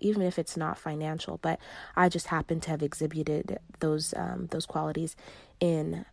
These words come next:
my finances in the last couple of years, and that's what people have been kind of drawn to and seeing. But again,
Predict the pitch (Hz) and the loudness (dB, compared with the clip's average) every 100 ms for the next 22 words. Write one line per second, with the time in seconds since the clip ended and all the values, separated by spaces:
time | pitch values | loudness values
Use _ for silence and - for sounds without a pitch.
0 | - - - 175 165 151 - 151 151 156 | -14 -6 2 4 6 4 2 0 0 -2
1 | 165 165 160 151 156 156 - - 156 151 | -2 -2 -2 0 0 0 -4 -4 -4 -2
2 | 170 190 226 - 160 156 151 151 - 156 | 0 2 2 -2 -4 -2 -2 -4 -2 -4
3 | - 175 - 151 151 - 151 156 151 147 | -4 -8 -6 -4 -6 -4 -4 -4 -4 -6
4 | 147 151 151 151 156 151 - 160 170 220 | -4 -4 -4 -4 -4 -4 -4 -2 0 -2
5 | - - - - 196 202 196 170 | -4 -16 -12 2 4 8 6 6